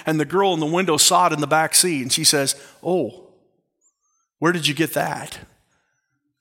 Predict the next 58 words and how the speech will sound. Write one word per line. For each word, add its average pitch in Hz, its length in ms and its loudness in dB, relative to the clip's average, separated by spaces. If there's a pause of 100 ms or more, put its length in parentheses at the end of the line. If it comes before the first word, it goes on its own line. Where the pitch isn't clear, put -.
(640)
I 190 60 4
mean, 185 160 2
people 269 300 4
were 185 120 6
coveting 320 560 4
that 143 200 2
stuff. - 280 4
Cody 311 300 4
bought 180 260 2
some 180 200 2
and 165 100 -4
brought 226 240 4
it 208 60 4
in 202 80 0
the 196 80 0
office, 208 460 4
and 180 100 0
he 170 40 0
was 170 180 0 (220)
handing 214 280 2
it 185 100 4
out 214 120 4
like 185 200 0
prizes 214 480 4
in 165 100 0
junior 185 240 0
church 226 320 0
or 165 80 2
something. 151 320 2
I 170 120 6
don't 202 100 0
know 170 80 2
what 185 140 2
he 208 80 -2
was 160 100 0
doing 180 220 2
with 147 120 0
it, 165 120 0 (260)
but 196 100 4
he 180 60 4
had 214 220 4
some 226 180 4
in 202 80 2
the 196 60 0
back 208 320 4
room. 214 300 2
And 143 120 -2 (260)
I, 214 280 4
I 214 40 4
mean, 214 180 2
we 285 120 4
were 226 140 4
co-, 233 340 2 (180)
and 208 140 2
people 311 300 2
were 226 100 0
getting 190 220 2
selfish. - 880 2